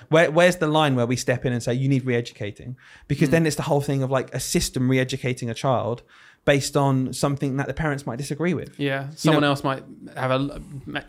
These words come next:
Speaker 2: give it much more severity.
Speaker 1: Yeah, completely,
Speaker 2: Yeah.
Speaker 1: completely. And
Speaker 2: And
Speaker 1: actually, you know
Speaker 2: racism's, racism's a bad example for that 'cause generally
Speaker 1: Yeah, c-,
Speaker 2: everyone
Speaker 1: we
Speaker 2: agree-,
Speaker 1: know the
Speaker 2: everyone
Speaker 1: line with
Speaker 2: agrees
Speaker 1: that
Speaker 2: on that.
Speaker 1: one.
Speaker 2: But, but there are probably other things
Speaker 1: Yeah, yeah.
Speaker 2: that, like, someone might say, "Well, that was really bad," and other, and other people
Speaker 1: Mm.
Speaker 2: might be like, "I mean, it was a bit bad, but there's
Speaker 1: Yeah.
Speaker 2: a lot of worse
Speaker 1: Well,
Speaker 2: things
Speaker 1: f-,
Speaker 2: that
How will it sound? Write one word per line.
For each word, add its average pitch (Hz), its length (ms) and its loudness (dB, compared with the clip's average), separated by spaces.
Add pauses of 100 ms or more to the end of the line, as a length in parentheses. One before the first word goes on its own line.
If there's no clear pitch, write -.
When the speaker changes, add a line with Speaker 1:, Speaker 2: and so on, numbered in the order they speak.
Speaker 2:
give 135 120 -6
it 123 80 -6
much 139 180 -4
more 131 80 -6
severity. 127 460 -4
Speaker 1:
Yeah, 185 240 4
completely, 165 480 0
Speaker 2:
Yeah. 110 60 -10
Speaker 1:
completely. 147 460 -2
And 127 140 2
Speaker 2:
And 160 80 4
Speaker 1:
actually, 147 220 -2
you 139 160 2
know 175 40 6
Speaker 2:
racism's, 151 400 0
racism's 131 540 -4
a 120 40 -8
bad 120 180 -2
example 120 280 -8
for 120 100 -12
that 120 120 -10
'cause 117 180 -12
generally 127 360 2
Speaker 1:
Yeah, 123 60 -4
c-, - 100 -16
Speaker 2:
everyone 123 320 -2
Speaker 1:
we 120 60 -2
Speaker 2:
agree-, 147 140 4
Speaker 1:
know 127 200 4
the 113 100 0
Speaker 2:
everyone 107 160 0
Speaker 1:
line 104 140 -2
with 107 100 -2
Speaker 2:
agrees 120 40 -2
Speaker 1:
that - 80 -4
Speaker 2:
on 120 40 -6
that. 123 60 -4
Speaker 1:
one. 101 80 -8
Speaker 2:
But, 139 160 -4
but 147 80 -2
there 151 140 4
are 151 80 4
probably 151 340 2
other 135 180 2
things 127 360 -2
Speaker 1:
Yeah, 110 120 -4 (180)
yeah. 107 140 -6
Speaker 2:
that, 135 180 2
like, 139 140 2
someone 175 240 2
might 147 180 2
say, 147 140 -2
"Well, 139 100 2
that 175 100 4
was 156 100 -6 (100)
really 226 200 -4
bad," 190 320 4
and 147 100 2
other, 170 200 0
and 165 80 -4
other 165 140 2
people 143 220 -4
Speaker 1:
Mm. 143 40 -2
Speaker 2:
might 135 140 0
be 147 60 -2
like, 139 180 0 (320)
"I 190 60 -8
mean, 220 80 -2
it - 20 -4
was 226 80 -8
a 240 60 -8
bit - 240 0
bad, 127 320 -6
but 131 160 -4
there's 107 140 0
Speaker 1:
Yeah. 147 40 0
Speaker 2:
a 165 100 -2
lot 156 100 -2
of 135 100 -8
worse 139 160 2
Speaker 1:
Well, 233 80 6
Speaker 2:
things 135 100 -2
Speaker 1:
f-, 127 60 -8
Speaker 2:
that - 60 -2